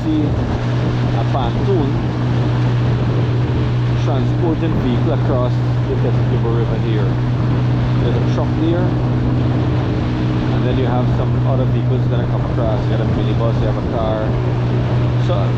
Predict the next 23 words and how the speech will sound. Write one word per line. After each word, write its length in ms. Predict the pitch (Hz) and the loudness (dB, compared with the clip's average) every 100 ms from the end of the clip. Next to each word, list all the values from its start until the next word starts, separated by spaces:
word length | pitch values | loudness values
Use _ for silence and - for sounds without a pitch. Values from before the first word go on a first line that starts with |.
| 156 | 2
maybe 160 | 160 | 2
some 240 | 180 180 143 | 2 0 0
mining 400 | 147 156 151 151 | 0 0 0 0
and 180 | 131 127 | 0 0
logging 340 | 123 131 123 | 0 0 0
going 180 | 117 110 | -2 0
on 160 | 117 120 | -2 -2
in 60 | |
the 60 | 104 | -2
back 180 | 101 110 | -2 0
here, 260 | 120 123 101 - - - - 120 - 110 | 0 -2 -2 -2 -4 -4 -4 -2 0 -2
the 60 | 123 | 0
Siperuni 460 | 135 123 117 120 127 120 | -2 0 0 2 2 2
area. 260 | 107 123 117 - 120 123 123 - 123 123 123 - - 123 123 - - 123 - - - - - - - - 123 123 123 123 - 123 123 123 123 123 123 123 123 - | 2 2 2 0 0 0 0 0 0 0 0 0 0 0 0 0 0 0 0 0 0 0 -2 -2 0 0 0 2 2 2 0 0 0 0 0 0 0 0 0 -2
Got 100 | - - | -2 -2
a 60 | - | 0
tractor 440 | - - - 127 117 | 0 0 0 0 0
and 80 | 113 - - - 120 | 0 0 0 0 0
excavator 600 | 117 123 - - 117 - | 0 0 0 0 0 0
and 80 | - | 0
them 120 | - | 0
things. 240 | 131 120 - - - - | 0 0 0 0 0 -2
Excavator, 680 | - - - 175 202 202 196 | -2 0 0 0 0 0 0